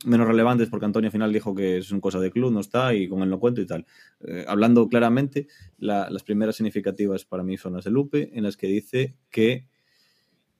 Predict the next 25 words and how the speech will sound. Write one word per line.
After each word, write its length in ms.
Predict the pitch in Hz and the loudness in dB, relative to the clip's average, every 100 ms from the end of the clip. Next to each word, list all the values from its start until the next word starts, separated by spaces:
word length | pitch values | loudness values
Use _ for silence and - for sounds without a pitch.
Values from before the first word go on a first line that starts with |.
| _ _ _ - | _ _ _ -4
que 100 | 120 | -2
estaban 520 | - 127 135 135 131 | 4 4 6 4 4
debatiéndose 840 | 123 117 120 135 135 135 143 135 | 4 2 0 0 0 -2 -2 0
entre 500 | 123 113 110 104 104 | 2 2 2 2 0
que, 300 | 98 107 104 | 0 0 2
que 80 | 104 | 2
vuelva 320 | 110 123 131 | 4 4 4
o 40 | 120 | 2
que 80 | 113 | 0
no 80 | 104 | 0
vuelva. 260 | 98 92 | 0 2
Que 80 | 110 | 0
ya 60 | 127 | 2
tenía 160 | 127 | 0
la 60 | 117 | 0
esperanza 340 | 120 117 113 | -2 -2 -2
de 60 | 107 | 0
que 40 | |
volviese, 440 | 110 113 143 160 160 | 0 2 0 -2 -6
pues 120 | 107 | -6
mira, 180 | 120 101 | -6 -6
al 60 | |
final 200 | 98 101 | -6 -8
se 100 | 98 | -8
cumplió. 320 | 95 95 127 | -8 -4 -6